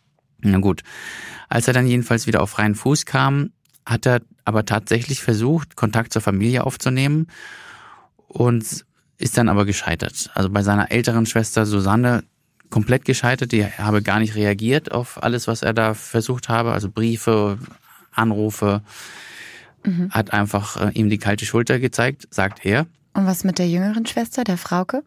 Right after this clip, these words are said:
Speaker 1: Frauke Veltins hat ihn anfangs mit tausend Euro im Monat unterstützt, sagt er. Das habe dann aber aufgehört, als er nach Berlin zog. Und dann hat er sich als L-K-W-Fahrer durchgeschlagen und heute lebt er vom Bürgergeld.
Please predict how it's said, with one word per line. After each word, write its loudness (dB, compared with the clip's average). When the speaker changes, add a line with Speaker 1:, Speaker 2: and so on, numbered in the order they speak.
Speaker 1:
Frauke 0
Veltins 4
hat 0
ihn 2
anfangs 2
mit -2
tausend 2
Euro 4
im 2
Monat 2
unterstützt, -6
sagt -6
er. 2
Das -2
habe 4
dann 4
aber 4
aufgehört, 2
als 0
er 4
nach 2
Berlin 4
zog. -8
Und 2
dann 2
hat 0
er 0
sich -4
als -2
L-K-W-Fahrer 2
durchgeschlagen 0
und -4
heute 0
lebt -2
er 0
vom -6
Bürgergeld. -6